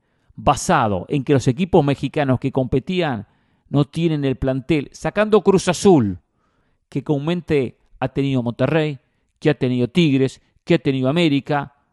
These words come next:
o hasta el propio Chivas, para competir y ganar este torneo. Hay que tener otras cosas que Pumas y León, por lo menos por ahora, no lo han mostrado.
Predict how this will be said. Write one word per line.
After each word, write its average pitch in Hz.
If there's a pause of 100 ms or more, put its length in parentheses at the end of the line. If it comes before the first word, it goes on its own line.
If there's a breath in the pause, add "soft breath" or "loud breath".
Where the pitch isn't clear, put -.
(120)
o 220
hasta 226
el 226
propio 262
Chivas, 156 (380)
para 139
competir 131
y 131
ganar 117 (160)
este 117
torneo. 90 (400)
Hay 160
que 180
tener 151
otras -
cosas 95 (220)
que 135
Pumas 170
y 120
León, 143 (100)
por 123
lo 127
menos 165
por 113
ahora, 127 (360)
no 127
lo 123
han 117
mostrado. 87